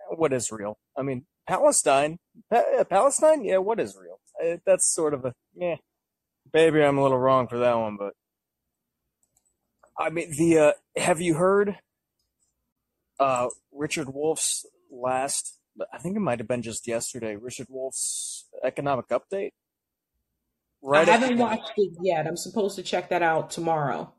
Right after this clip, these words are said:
Speaker 1: It was a good synopsis, I think, uh, of, uh, uh, how the Chinese followed, uh, the Soviet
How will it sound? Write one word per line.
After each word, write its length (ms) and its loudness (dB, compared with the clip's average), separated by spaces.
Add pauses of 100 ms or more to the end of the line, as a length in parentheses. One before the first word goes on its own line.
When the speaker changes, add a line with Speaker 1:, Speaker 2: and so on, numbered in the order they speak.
(120)
Speaker 1:
It 80 4
was 180 4
a 60 -8
good 220 0
synopsis, 1160 0
I 80 0
think, 380 -8 (560)
uh, 320 -2 (800)
of, 340 0
uh, 360 -2 (200)
uh, 340 -4
how 420 2
the 200 -6
Chinese 1200 -8 (320)
followed, 640 0 (720)
uh, 380 -2 (220)
the 60 -14
Soviet 640 0